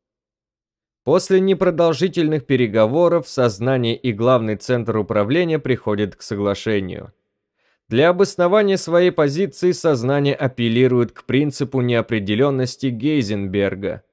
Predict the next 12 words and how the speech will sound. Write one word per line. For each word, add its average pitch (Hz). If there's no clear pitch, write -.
Я 101
должен 185
возвратиться 156
к 131
повседневной 123
жизни, 139
а 110
опыт 180
на 156
Виридиане 151
классифицировать 139
как 135